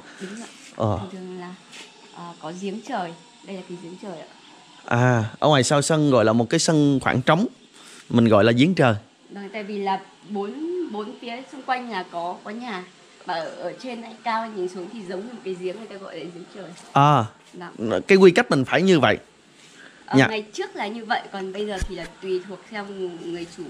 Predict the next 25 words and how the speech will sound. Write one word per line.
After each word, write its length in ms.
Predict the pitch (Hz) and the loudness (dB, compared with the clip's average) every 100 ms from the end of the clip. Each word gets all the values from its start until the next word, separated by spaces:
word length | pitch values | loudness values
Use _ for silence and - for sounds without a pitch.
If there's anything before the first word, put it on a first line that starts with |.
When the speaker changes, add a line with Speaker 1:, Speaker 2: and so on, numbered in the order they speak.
| 123 | -14
Speaker 1:
muốn 180 | 143 175 - | -14 -14 -16
thiết 60 | - | -12
kế, 80 | 185 | -10
người 140 | 208 - | -6 0
Speaker 2:
Ờ, 360 | 131 135 135 | 2 4 4
Speaker 1:
chủ 40 | 131 | 2
như 60 | 131 | 2
nào 160 | 127 | 4
Speaker 2:
mục 120 | 135 147 | 4 4
đích 160 | 226 | 2
của 100 | 190 | 2
cái 120 | 214 | 4
giếng 220 | 196 233 220 | 4 4 4
trời, 300 | 151 131 131 | 6 6 6
ờ, 340 | 123 123 120 | 6 6 4
mình 140 | 120 113 | 2 2
cất, 160 | 202 - 170 151 139 139 135 | -2 -2 0 2 4 6 6
gọi 160 | 117 104 | 6 6
là 100 | 113 | 6
cái 160 | 135 160 | 4 4
giếng 140 | 196 | 4
trời 180 | 180 117 | 4 6
làm 180 | 113 110 | 4 2
gì? 120 | 110 - _ - - - - | -2 -6 _ -20 -20 -18 -12
Speaker 1:
Dạ. 160 | 185 | -10